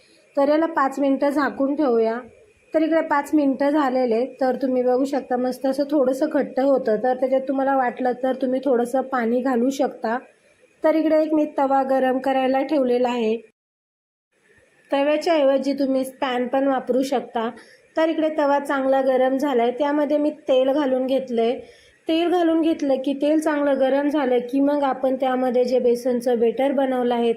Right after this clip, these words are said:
तर ते घालून घ्यायचं आणि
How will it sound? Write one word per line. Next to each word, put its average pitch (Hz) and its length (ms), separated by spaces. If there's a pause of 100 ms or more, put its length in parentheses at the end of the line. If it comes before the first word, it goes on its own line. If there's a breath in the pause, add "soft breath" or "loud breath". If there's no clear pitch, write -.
तर 240 200 (100)
ते 311 140
घालून 277 380
घ्यायचं 262 500 (560 loud breath)
आणि 262 260